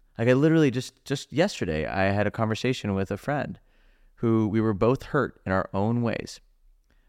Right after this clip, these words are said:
by something that, like, when, when we both actually talked about it, underneath the thing was just a deep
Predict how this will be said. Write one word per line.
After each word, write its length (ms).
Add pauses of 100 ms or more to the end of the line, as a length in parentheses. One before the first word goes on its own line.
(200)
by 580
something 460
that, 280 (1300)
like, 160
when, 160
when 100
we 120
both 260
actually 280
talked 300
about 240
it, 140 (880)
underneath 640
the 140
thing 460 (960)
was 260
just 340
a 100
deep 600